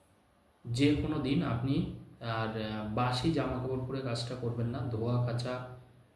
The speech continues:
বা স্নান করে কাজটা করতে পারেন, বা ধোয়া কাচা জামা কাপড় পরেই কাজটা করবেন। তাহলে, আহ, একটা জবা ফুল রাখার পরে কাগজে দুটো, দুইজনের নামটা লেখার পরে জবা ফুলটার নাম দুটোর উপরে রেখে দিলেন, রেখে কোনো কিছু হালকা কিছু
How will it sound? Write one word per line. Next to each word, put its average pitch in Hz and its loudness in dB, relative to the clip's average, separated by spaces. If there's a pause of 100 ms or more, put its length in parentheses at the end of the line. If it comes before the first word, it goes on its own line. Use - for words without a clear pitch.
(260)
বা 113 0
স্নান 127 0
করে 127 0
কাজটা 120 0
করতে - -4
পারেন, 117 -2
বা 120 0
ধোয়া 113 0
কাচা 123 0
জামা 113 0
কাপড় 117 -6
পরেই 131 2
কাজটা - -6
করবেন। 107 -4 (1080)
তাহলে, 120 2
আহ, 107 -4 (100)
একটা 123 -4
জবা 120 4
ফুল 139 4
রাখার 120 2
পরে 135 0
কাগজে 120 0
দুটো, 123 0
দুইজনের 120 2
নামটা 117 2
লেখার 120 4
পরে 139 2
জবা 113 4
ফুলটার 120 2
নাম 113 2
দুটোর 117 0
উপরে 117 0
রেখে 110 0
দিলেন, 135 -2
রেখে 113 -2
কোনো 120 0
কিছু 123 2
হালকা 139 0
কিছু 135 -4